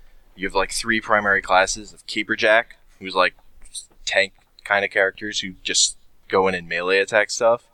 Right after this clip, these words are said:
You have, uh, alchemists who throw bombs, but they have, like, a limited number, and you have hunters who can stealth,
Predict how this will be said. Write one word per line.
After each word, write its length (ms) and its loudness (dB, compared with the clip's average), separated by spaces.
You 120 -10
have, 540 2
uh, 340 6
alchemists 680 4
who 100 -16
throw 340 2
bombs, 640 4
but 100 -2
they 80 -4
have, 100 -2
like, 120 -6
a 60 -18
limited 300 -10
number, 360 4
and 100 -4
you 80 -2
have 100 -4
hunters 460 2
who 100 -6
can 200 -4
stealth, 640 2